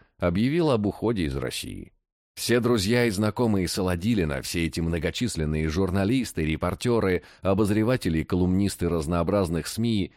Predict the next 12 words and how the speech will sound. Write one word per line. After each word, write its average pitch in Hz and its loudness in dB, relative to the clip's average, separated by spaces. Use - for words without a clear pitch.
блогеры, 98 2
пиарщики 95 0
крупных 104 -2
и 110 0
мелких 101 0
корпораций, 92 -2
сценаристы, 127 0
режиссёры, 90 0
писатели, 87 -2
музыканты 80 -2
и 67 0
артисты 101 -2